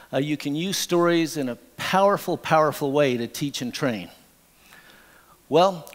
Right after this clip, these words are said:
let me summarize. Oh no, we gotta talk about your future, right? The future is not merely the result of choices among alternative paths presented by the present,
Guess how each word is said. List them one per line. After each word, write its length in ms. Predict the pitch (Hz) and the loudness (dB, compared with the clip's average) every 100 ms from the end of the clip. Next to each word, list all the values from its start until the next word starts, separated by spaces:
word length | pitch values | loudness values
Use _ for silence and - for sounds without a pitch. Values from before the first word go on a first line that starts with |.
| - - | -12 -4
let 120 | 160 | -4
me 80 | 185 | -2
summarize. 760 | - 220 226 190 139 95 - - - - - - - - | 2 4 6 6 4 0 -8 -14 -16 -16 -16 -18 -10 2
Oh 200 | 185 190 | 4 6
no, 260 | 190 220 | 4 4
we 120 | 135 120 | 2 2
gotta 200 | 160 175 | 2 2
talk 280 | 185 170 | 0 0
about 480 | 165 156 156 151 - - - - - _ | 2 4 4 2 -6 -20 -20 -20 -20 _
your 220 | 131 220 | 4 6
future, 480 | - 202 - 123 92 | 4 -2 -4 -6 -4
right? 360 | 104 147 185 185 135 - - - - - - _ _ _ - 160 - - - - - - - _ _ _ _ | 2 2 2 -4 -16 -18 -20 -20 -20 -20 -20 _ _ _ -14 -14 -14 -18 -20 -20 -20 -20 -20 _ _ _ _
The 60 | 143 | -4
future 340 | - 277 - | 0 2 2
is 100 | 202 | 0
not 220 | 202 202 | 2 2
merely 320 | 190 202 196 180 | 4 4 6 4
the 120 | 156 | 2
result 640 | 151 113 160 156 156 - | 0 2 6 6 4 0
of 180 | 139 - | -6 -6
choices 680 | - 190 196 - 208 196 160 | 0 4 4 2 0 -2 -2
among 420 | 143 151 165 165 | -2 0 0 0
alternative 720 | 131 131 - 180 165 135 - | 0 0 -2 -2 0 -2 -4
paths 760 | - 196 175 104 98 107 - - | 0 2 2 0 -4 -8 -12 -14
presented 500 | - 139 123 151 120 | -10 -6 -2 -2 0
by 140 | 131 | 0
the 100 | 120 | 0
present, 560 | 107 - 90 95 107 | -2 0 0 -2 -14